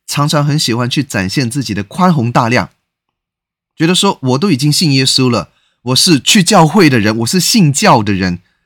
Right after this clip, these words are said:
所以我们的心胸应该要宽大一点，那些什么冒犯的小事就算了。或者我们会告诉自己说，“当初他其实根本也没有伤害到我了，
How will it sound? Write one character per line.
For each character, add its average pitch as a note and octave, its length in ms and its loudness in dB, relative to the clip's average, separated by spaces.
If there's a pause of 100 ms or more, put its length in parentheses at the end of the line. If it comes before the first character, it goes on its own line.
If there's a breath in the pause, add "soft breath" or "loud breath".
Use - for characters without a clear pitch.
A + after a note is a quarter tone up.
(120)
所 - 140 -2
以 A#3+ 60 2
我 D3+ 100 2
们 C#3+ 100 2
的 D3 80 2
心 E3 260 0
胸 D#3 200 0
应 D3 100 0
该 D3 80 -4
要 D3+ 140 0
宽 C3 300 -6
大 A#2 180 -2
一 A2 80 -4
点， G#2 220 -6 (160 soft breath)
那 G3+ 100 -2
些 G3+ 100 0
什 D#3 140 -2
么 C3+ 100 -2
冒 D#3 280 0
犯 D3 180 -2
的 B2+ 100 -4
小 G#2 280 -4
事 D#3 120 -4
就 F3 140 0
算 F#3+ 280 2
了。 B2 320 0 (760)
或 A3+ 140 -4
者 F#3+ 100 2
我 B2 140 0
们 A#2+ 180 -2
会 D#3+ 240 2 (160)
告 F3+ 160 0
诉 F3 140 0
自 F3 120 -2
己 B2 140 -2
说 B2+ 300 -4
，“当 G3+ 120 0
初 G3+ 160 0
他 G3 140 0
其 C#3 180 -2
实 C3 120 -2
根 E3 120 0
本 C#3 120 2
也 F#2+ 40 0
没 A2 120 0
有 A#2+ 60 -2
伤 A#2 160 0
害 B2 120 -2
到 A#2+ 120 2
我 F#2 180 -2
了， F2 180 -2